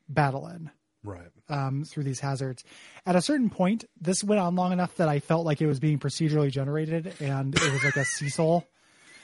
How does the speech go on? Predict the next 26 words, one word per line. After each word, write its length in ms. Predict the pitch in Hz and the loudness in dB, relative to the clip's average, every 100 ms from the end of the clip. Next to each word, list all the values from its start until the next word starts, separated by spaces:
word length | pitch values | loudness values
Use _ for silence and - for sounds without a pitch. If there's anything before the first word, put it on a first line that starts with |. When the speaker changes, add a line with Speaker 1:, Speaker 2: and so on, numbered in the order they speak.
| - - | -10 2
Speaker 1:
thing, 240 | 196 190 | 4 4
and 120 | 196 | 4
I 60 | 160 | 4
was 160 | 151 139 | 4 4
meant 200 | 160 160 | 2 2
to 80 | 156 | 0
die 400 | 147 147 147 160 | 2 4 4 4
or 120 | 147 | 2
go 140 | 143 | 2
backwards 520 | 139 135 - 170 160 | 2 0 0 2 2
or 60 | 165 | 2
something 360 | 156 175 185 175 | 0 0 2 0
to 60 | |
solve 240 | 151 147 131 | 0 -2 -2
the 100 | 139 | -4
puzzle. 440 | - 143 208 240 _ - | -2 -2 -2 -4 _ 2
Speaker 2:
Oh, 220 | 160 151 | 2 2
yeah. 320 | 131 123 113 101 _ | 2 2 0 -4 _
Speaker 1:
This 500 | 170 175 160 202 196 | -14 -10 -8 2 2
goes 200 | - 262 | 6 4
on 180 | 208 208 | 6 4
for 180 | 185 180 | 2 2
a 60 | 160 | 2
very 760 | 135 131 135 139 254 240 196 | -2 -10 -14 2 4 6 4
long 280 | 165 139 135 | 4 0 -4
time, 460 | - 123 123 143 | -6 -10 -10 -10